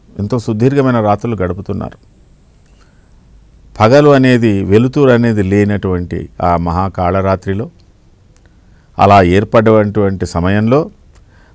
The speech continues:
పార్వతీదేవి శివుణ్ణి గూర్చి కొంత ఘోర తపస్సు చేసి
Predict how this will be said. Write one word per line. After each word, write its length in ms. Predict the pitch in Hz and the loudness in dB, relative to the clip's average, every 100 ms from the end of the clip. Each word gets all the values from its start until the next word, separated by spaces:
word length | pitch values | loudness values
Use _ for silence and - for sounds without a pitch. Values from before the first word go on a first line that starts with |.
| - 123 | -2 4
పార్వతీదేవి 1160 | 131 196 214 208 190 160 143 147 151 117 147 - _ _ - | 6 8 6 6 4 6 6 6 4 4 2 -6 _ _ -14
శివుణ్ణి 580 | - - 147 180 202 | -10 -2 0 2 2
గూర్చి 680 | 180 151 147 - 160 113 117 _ _ _ - _ _ _ - _ | 2 2 0 0 0 0 -2 _ _ _ -20 _ _ _ -20 _
కొంత 360 | - 95 92 87 _ _ - | -10 -6 -6 -6 _ _ -6
ఘోర 140 | 92 110 | -2 -2
తపస్సు 500 | 98 - 98 - 98 | -2 -6 -8 -8 -8
చేసి 320 | 87 - | -6 -8